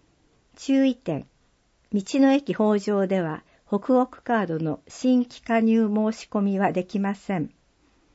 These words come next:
事前に電子会員証の登録が必要です。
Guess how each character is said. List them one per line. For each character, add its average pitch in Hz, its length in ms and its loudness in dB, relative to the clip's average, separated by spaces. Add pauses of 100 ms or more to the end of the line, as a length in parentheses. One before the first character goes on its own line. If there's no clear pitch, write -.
(340)
事 214 160 -4
前 254 240 2
に 233 340 4
電 254 300 2
子 - 160 -20
会 226 260 0
員 226 220 4
証 170 320 -6
の 165 180 -6
登 220 260 0
録 220 200 -8
が 190 100 -4
必 - 320 -10
要 185 220 0
で 165 160 -4
す。 - 240 -20